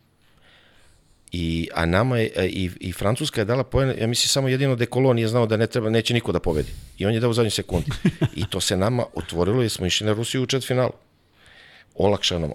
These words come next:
Speaker 1: A, a, a, a pobednik Francuska je išla na Španiju, koja se od početnog, da kažem, skoro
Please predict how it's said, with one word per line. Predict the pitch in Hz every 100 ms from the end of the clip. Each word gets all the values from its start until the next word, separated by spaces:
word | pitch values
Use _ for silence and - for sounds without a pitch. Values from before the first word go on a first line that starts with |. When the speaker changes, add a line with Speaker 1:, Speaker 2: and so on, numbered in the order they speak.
| -
Speaker 1:
A, | -
a, | 71 - -
a, | 78 80 52 76 87 87 82 82
a | 87
pobednik | - 123 131 117 104
Francuska | 104 104 - - 110
je | 92
išla | 85 113
na | 117
Španiju, | 117 123 104 76 - - - -
koja | - 113 101
se | - 92 85 - - -
od | 101 98
početnog, | - 107 - 117 101 87 - _ _ -
da | 82
kažem, | - 104 95
skoro | - - 123 117